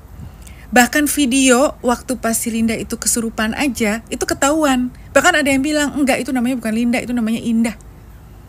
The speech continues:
Ini tuh bakal dikorek, dikulitin satu-satu.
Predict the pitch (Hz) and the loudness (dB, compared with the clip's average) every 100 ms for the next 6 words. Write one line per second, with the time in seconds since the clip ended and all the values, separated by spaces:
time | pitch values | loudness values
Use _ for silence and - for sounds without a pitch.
0 | - - - - - - - 320 370 415 | -20 -20 -20 -20 -20 -20 -2 2 2 2
1 | 453 339 285 277 254 - 247 302 370 269 | 2 2 2 2 -2 -4 -2 -2 0 -2
2 | 233 262 311 - 349 359 294 - 247 269 | 0 0 0 0 0 0 -4 -4 -6 -6
3 | - 302 | -8 -12